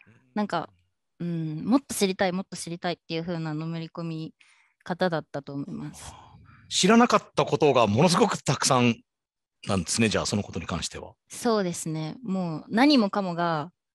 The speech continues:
Speaker 1: 新しい情報だったので、正直
Speaker 2: へえ。
Speaker 1: 毎日毎日パンクしてましたね、頭は。
Speaker 2: <laughs> 覚えることとか分かることが多くて。
Speaker 1: そうですね。もう理解するので精一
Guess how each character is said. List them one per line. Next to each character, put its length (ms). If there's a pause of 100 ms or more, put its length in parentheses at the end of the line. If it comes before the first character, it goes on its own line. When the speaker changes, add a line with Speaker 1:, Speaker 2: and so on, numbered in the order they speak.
(340)
Speaker 1:
新 320
し 380
い 20
情 180
報 140
だ 80
っ 60
た 100
の 100
で、 160
正 200
直 160
Speaker 2:
へ 340
え。 60 (180)
Speaker 1:
毎 340
日 360
毎 220
日 280
パ 160
ン 120
ク 160
し 120
て 60
ま 100
し 100
た 80
ね、 100
頭 280
は。 240 (500)
Speaker 2:
<laughs> 640
覚 160
え 60
る 40
こ 80
と 100
と 100
か 260
分 80
か 100
る 80
こ 100
と 60
が 60
多 160
く 80
て。 240 (140)
Speaker 1:
そ 380
う 40
で 120
す 160
ね。 500 (100)
も 360
う 120 (140)
理 160
解 260
す 160
る 140
の 100
で 100
精 220
一 100